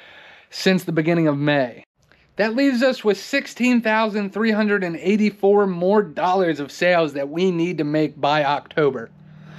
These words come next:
Let's get to it, y'all. As soon as I finish editing this video today, you guys are seeing this same day. As soon as I finish editing this video today, I'm finishing up on that F B A shipment,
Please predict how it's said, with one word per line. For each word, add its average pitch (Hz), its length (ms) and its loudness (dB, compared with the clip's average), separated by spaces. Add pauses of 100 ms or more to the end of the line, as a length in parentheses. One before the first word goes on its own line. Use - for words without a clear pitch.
(240)
Let's 415 220 2
get 381 260 2
to 349 300 4
it, 202 120 4
y'all. 226 420 0 (1800)
As 196 160 0
soon 277 220 4
as 285 140 4
I 269 100 2
finish 254 320 -2
editing 233 400 2
this 214 160 0
video 233 320 0
today, 240 400 0 (240)
you 226 140 0
guys 262 240 2
are 233 80 -6
seeing 254 260 0
this 180 140 -2
same 214 260 -2
day. 170 300 0
As 151 120 -4
soon 233 280 2
as 233 80 0
I 233 80 0
finish 226 260 -4
editing 214 380 -2
this 208 160 -6
video 220 260 0
today, 226 340 -2 (480)
I'm 147 140 -2
finishing 175 420 0
up 156 160 -2
on 156 120 0
that 147 140 0
F 151 220 -2
B 151 100 -2
A 151 180 0
shipment, 170 400 -6